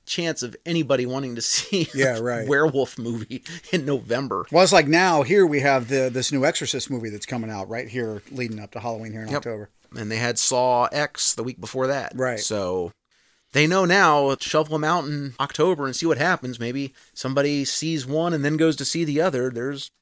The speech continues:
Speaker 1: dollars out there to be made with them, but I don't know. It did all right. It did fine. It made its money. Anything that makes, you know, almost three times its money is doing okay.
Speaker 2: And earned a sequel.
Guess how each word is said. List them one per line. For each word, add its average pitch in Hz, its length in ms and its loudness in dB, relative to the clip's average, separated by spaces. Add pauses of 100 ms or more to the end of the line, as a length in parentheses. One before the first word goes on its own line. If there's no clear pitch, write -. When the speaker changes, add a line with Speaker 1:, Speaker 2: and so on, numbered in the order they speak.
(260)
Speaker 1:
dollars 131 460 -2
out 113 160 -2
there 120 120 -4
to 117 60 -4
be 113 120 -8
made 104 280 -6
with 92 140 -6
them, 120 200 -8
but - 140 -12 (600)
I 202 120 6
don't 233 100 8
know. 175 180 6
It 190 120 8
did 247 100 10
all 247 160 10
right. 185 380 6
It 170 160 0
did 196 160 6
fine. 175 320 2
It - 80 -4
made 156 180 2
its 156 180 -2
money. 156 280 2
Anything 151 320 -2
that 123 80 -6
makes, 139 360 -4
you 131 80 -6
know, 123 160 -4
almost 127 300 -6
three 139 140 -4
times 135 280 -6
its 120 200 -8
money 135 240 -6
is 110 340 -6 (180)
doing 123 240 -6
okay. 120 440 -4 (200)
Speaker 2:
And 165 140 2
earned 170 220 2
a 147 40 2
sequel. 214 500 2